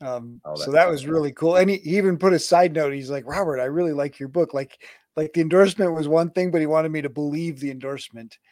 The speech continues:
Speaker 2: Wow.
Speaker 1: <laughs> So that was
Speaker 2: That's
Speaker 1: pretty
Speaker 2: awesome.
Speaker 1: cool. They're really
Speaker 2: That's really
Speaker 1: incredible men, and so that was,
Speaker 2: Yeah.
Speaker 1: that was wonderful.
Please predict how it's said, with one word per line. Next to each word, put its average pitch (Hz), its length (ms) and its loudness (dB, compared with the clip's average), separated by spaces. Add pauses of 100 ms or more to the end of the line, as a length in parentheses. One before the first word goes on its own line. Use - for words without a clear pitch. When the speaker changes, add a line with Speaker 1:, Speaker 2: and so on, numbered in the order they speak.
(420)
Speaker 2:
Wow. 76 260 -8 (220)
Speaker 1:
<laughs> 214 300 -4
So - 260 -2
that 147 140 0
was 135 100 -4
Speaker 2:
That's - 20 -20
Speaker 1:
pretty 156 200 -6
Speaker 2:
awesome. 127 60 -14
Speaker 1:
cool. 131 340 -6 (280)
They're 180 140 2
really 170 200 4
Speaker 2:
That's - 180 -4
really 147 100 -6
Speaker 1:
incredible 147 380 -2
men, 131 340 -8
and 113 140 -14
so 120 360 -10
that 135 180 -10
was, 120 380 -14
Speaker 2:
Yeah. 127 60 -8
Speaker 1:
that 131 80 -10
was - 180 -18
wonderful. 127 540 -12